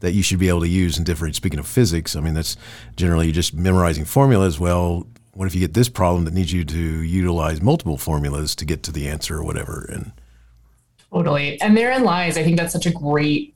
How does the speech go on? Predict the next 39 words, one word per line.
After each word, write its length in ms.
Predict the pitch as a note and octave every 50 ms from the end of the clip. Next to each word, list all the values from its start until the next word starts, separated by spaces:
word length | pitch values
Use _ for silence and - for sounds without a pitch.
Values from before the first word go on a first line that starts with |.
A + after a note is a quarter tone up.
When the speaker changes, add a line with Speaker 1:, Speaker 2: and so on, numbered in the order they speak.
| -
Speaker 2:
um, 360 | E3+ D3+ D3 C#3 C#3 C3+ C3+
frame 600 | C3 - - D#3 C#3 C#3+ D3+ D3+ C#3+ C#3 C3+ - -
for 120 | - D#3
the 100 | C#3+ D3
distinction 560 | D3 C#3+ - - C#3+ C#3+ D3+ D3+ - E3 C#3+
between 300 | C#3+ D3 - - D3 C3+
focusing 500 | B2+ - C#3 C3+ - D3+ D3 - D3+ C#3+
on, 360 | C#3 C#3 C3+ C3+ C#3 C#3 C3+ -
you 100 | - C#3+
know, 140 | C#3 C3+
the 80 | A#2+ -
content 460 | - - C#3+ C3+ C#3+ - - D#3 A2+
matter 240 | B2+ C3+ C#3 C#3+ C#3+
and 80 | C#3+ C#3
memorizing 460 | C#3 C#3+ D3 D3 C#3+ C#3+ - D3 C#3+ C#3
stuff 300 | - - C3+ C3+ C3+ -
versus, 460 | D3 C#3+ - - D3 C#3+ C#3 - - - - _ -
yes, 200 | E3+ E3+ E3 - -
but 120 | D#3+ D3+
can 200 | - E3 D#3 D3+
you 100 | D3+ D3+
s-, 300 | D3 - - - - -
can 160 | - - F3
you 120 | E3+ F3+ F3+
use 280 | F#3+ G#3 A3 G3+ -
the 80 | - E3
skills? 720 | - - - - G#3+ G#3 G3 F3 D#3+ D#3 D3+ - - - - - _ _ -
Can 140 | - F#3+ E3+
you 120 | D#3 D#3
skillfully 640 | - - - - - D3+ - G3+ - F#3+ F3 E3+ D#3
navigate 600 | D3+ D3 C#3 D3+ D#3+ D#3+ F3 D#3+ D3+ C3+ A#2 -
that 200 | C#3 - - -
content 480 | - E3 D#3 D#3 D#3 E3+ D#3 C#3+ D3+
in 100 | D#3 D#3+
different 340 | D3 C#3+ - - - - -
contexts? 800 | - - - C4 A#3 A3 - - - - - - - - - - - - - - -
Which 260 | F3+ F3 E3+ F3 -
is 180 | F3 E3 D#3 D3
the 420 | D3 E3 D#3+ D#3+ D#3 D3+ D3+ D3